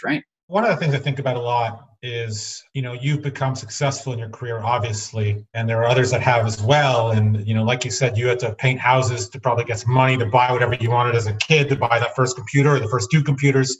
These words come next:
Speaker 2: How do you hack that lack of into your children? Or, or how does one do that with their children, you know, growing up in a successful household? Is that something you think about at all?
Speaker 1: I think about that a lot.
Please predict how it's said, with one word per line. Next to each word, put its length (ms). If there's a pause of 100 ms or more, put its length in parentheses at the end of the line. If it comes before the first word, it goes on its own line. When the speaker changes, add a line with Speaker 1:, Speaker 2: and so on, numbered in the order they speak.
(140)
Speaker 2:
How 300
do 100
you 200
hack 480 (400)
that 400 (160)
lack 380 (160)
of 360 (440)
into 680
your 220
children? 580
Or, 240
or 360
how 120
does 140
one 180
do 120
that 180
with 120
their 120
children, 540 (100)
you 80
know, 260 (200)
growing 300
up 140
in 60
a 60
successful 500
household? 640 (180)
Is 80
that 120
something 200
you 80
think 240
about 220
at 160
all? 340 (220)
Speaker 1:
I 60
think 220
about 240
that 180
a 60
lot. 460